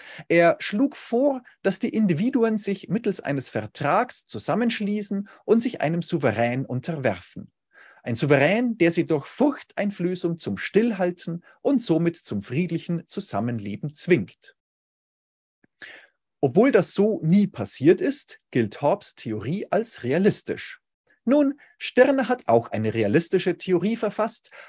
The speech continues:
aber die funktioniert andersherum. Sie dient nicht den Fürsten, Legislateuren, absolutistischen Königen und Staatssouveränen. Sie soll vielmehr der starken und selbstbewussten Persönlichkeit nützen.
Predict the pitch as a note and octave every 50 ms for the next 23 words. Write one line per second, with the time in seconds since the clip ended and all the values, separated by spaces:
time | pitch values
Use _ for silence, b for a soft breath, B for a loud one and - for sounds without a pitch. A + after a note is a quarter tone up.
0 | B B - G#3+ C4 C4+ B3+ B3 B3 - _ _ - F#3 G3 G3 - F#3 F#3 F3
1 | - - - G3+ F#3+ G3 G#3 G#3 G#3 - _ _ - - C4 G#3 D#3 - - A#2+
2 | G#2 - G#2 F#2 - - - _ _ _ B B B B B - - A3 F3+ B3
3 | A#3+ A#3+ A#3 - G3+ G3+ C4 D4+ D4 - - - - G3 F3+ D#3+ - - F#3 A3
4 | A#3 - - - - F#3 F3+ E3 C#3 - _ b b b - C3+ D#3+ E3+ - F3+
5 | D3 - D3+ D3 D3 - - D#3+ G3 G#3+ G#3 G3+ F#3+ E3+ E3 E3+ B B B -
6 | D#3+ - - - E3+ F3 E3 - - A3+ - - - E3 - - C#3+ - - G3
7 | G#3+ G#3+ F3+ D#3+ - D#3 A2 G#2+ G#2 - - - D3 D3+ F#3+ G#3 G#3 - - -
8 | - A2+ G#2 G#2+ G2+ G#2 G#2 G2+ G#2 G2+ - - - - - B B B B B
9 | B - - G3+ F3 - G3+ G#3 A3 G#3 - - A#3+ C4+ C4 G#3 F#3+ F3+ E3+ D3+
10 | C3+ B2 - - D#3+ E3+ - A#3 - - A#3 G#3 - D3 C3+ - - F#3 G3+ -
11 | - - _ C#3+ B2 E3 G#3 G3+ - - G3 F#3 - G#3+ G3 G3+ - - A#3 C4
12 | C#4 F#3+ C3 - - - - G#2 - A2 G2 - - - - - - - -